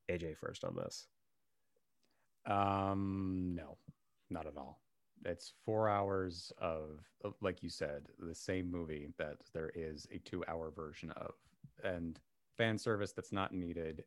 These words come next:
Speaker 2: And if it's gonna be more of this, like, he wants, he wanted to make a five-movie trilogy, which isn't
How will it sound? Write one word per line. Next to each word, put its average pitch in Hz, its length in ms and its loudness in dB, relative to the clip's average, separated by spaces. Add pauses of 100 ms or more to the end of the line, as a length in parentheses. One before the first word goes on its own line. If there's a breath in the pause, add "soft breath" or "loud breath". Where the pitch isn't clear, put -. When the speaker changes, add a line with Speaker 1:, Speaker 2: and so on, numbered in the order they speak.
Speaker 2:
And 85 160 0
if 82 100 -6
it's - 120 -12
gonna 101 160 0
be 92 120 2
more 90 240 0
of 85 60 -4
this, 107 440 0
like, 90 300 2 (680 loud breath)
he 127 80 4
wants, 143 300 6
he 123 160 2
wanted 147 220 8
to 120 80 4
make 123 200 8
a 110 120 4
five-movie 92 680 4
trilogy, 90 640 2
which 90 200 -2
isn't 85 480 -2